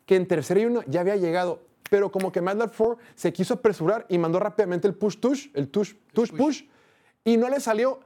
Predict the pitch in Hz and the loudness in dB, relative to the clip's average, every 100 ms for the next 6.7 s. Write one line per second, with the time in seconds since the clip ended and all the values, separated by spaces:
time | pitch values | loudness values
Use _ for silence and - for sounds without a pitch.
0 | _ - 220 208 226 269 269 202 240 240 | _ -2 0 0 0 0 -2 0 2 2
1 | 247 208 196 220 196 196 202 214 190 160 | 2 0 2 2 2 0 2 2 0 -2
2 | 151 170 156 _ _ _ 190 262 320 277 | -2 -4 -6 _ _ _ 2 4 0 -2
3 | 208 175 165 285 302 _ _ 160 220 - | 0 2 2 0 -4 _ _ -2 -2 -2
4 | 294 - 143 208 - - 160 185 175 147 | -4 -4 -2 -2 -2 -6 -4 -2 -2 -2
5 | 185 214 208 180 151 - 156 160 143 - | -2 -4 -2 -4 -6 -8 -6 -6 -6 -4
6 | 156 220 269 170 214 294 | -2 0 0 2 2 0